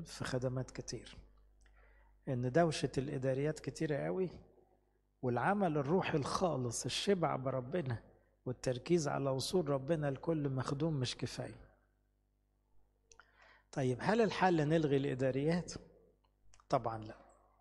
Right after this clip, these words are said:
ما ينفعش. ما ينفعش نجيب صورة من غير برواز، ما ينفعش يبقى الروح من غير جسد، يعني على اعتبار الروحيات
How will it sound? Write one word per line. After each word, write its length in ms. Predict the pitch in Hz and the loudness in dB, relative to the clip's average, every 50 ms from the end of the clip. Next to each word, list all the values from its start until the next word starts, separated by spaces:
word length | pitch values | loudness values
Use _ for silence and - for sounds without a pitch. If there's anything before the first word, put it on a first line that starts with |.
| _ _ _ _ - | _ _ _ _ -2
ما 60 | 151 151 | 0 0
ينفعش. 520 | 165 165 - 202 202 196 - - - - - - - _ _ _ _ _ _ _ _ _ - - _ - _ _ _ _ _ _ _ _ - | 0 0 0 -2 -2 -4 -4 -12 -16 -16 -18 -20 -20 _ _ _ _ _ _ _ _ _ -20 -20 _ -20 _ _ _ _ _ _ _ _ -6
ما 100 | 135 127 | -4 -4
ينفعش 400 | 131 127 - 165 180 165 - - | -2 0 2 4 4 4 2 0
نجيب 240 | 143 131 135 156 - | -2 -2 -2 -4 -4
صورة 300 | - - - 160 147 147 | -4 -4 -2 0 0 0
من 200 | 143 143 139 139 | 0 -2 -2 -2
غير 180 | 139 156 160 143 | 0 0 -2 0
برواز، 640 | 143 156 151 160 190 208 175 156 - - - - - - - _ _ _ _ _ _ _ _ - - - _ _ _ _ _ _ _ - | -2 -2 -2 -2 -2 -2 -4 -4 -6 -8 -10 -12 -16 -20 -20 _ _ _ _ _ _ _ _ -20 -20 -20 _ _ _ _ _ _ _ -6
ما 100 | 135 131 | -4 -2
ينفعش 440 | 131 131 - 160 175 175 156 - 160 | -2 0 2 2 2 2 2 0 -2
يبقى 200 | 139 131 139 135 | 0 0 0 0
الروح 280 | 120 143 156 - - | 2 2 0 0 0
من 160 | 151 139 135 135 | 0 0 0 2
غير 160 | 139 151 139 | 0 0 0
جسد، 480 | 135 156 180 170 - - 107 - - - - - - _ _ _ _ - | 0 0 2 2 0 -2 -4 -8 -10 -14 -16 -16 -20 _ _ _ _ -8
يعني 220 | - 120 120 123 123 | -8 -6 -4 -4 -4
على 160 | 120 127 127 | -2 -2 -2
اعتبار 480 | 123 123 - 139 127 143 143 135 131 | -2 -2 -4 -4 -2 0 0 0 0
الروحيات 720 | 123 113 131 131 - - 147 135 127 135 139 131 123 - | -2 0 -2 -2 -2 0 -2 0 0 0 -2 -2 -4 -8